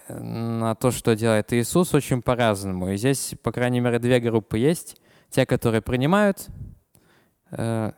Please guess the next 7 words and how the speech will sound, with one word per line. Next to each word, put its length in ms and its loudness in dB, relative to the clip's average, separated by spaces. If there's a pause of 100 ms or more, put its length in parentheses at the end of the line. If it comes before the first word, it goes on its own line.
Иисуса, 540 0
и 160 -6
те, 160 0
которые 520 2
противятся 880 0
Иисусу. 480 -12 (920)
И 480 2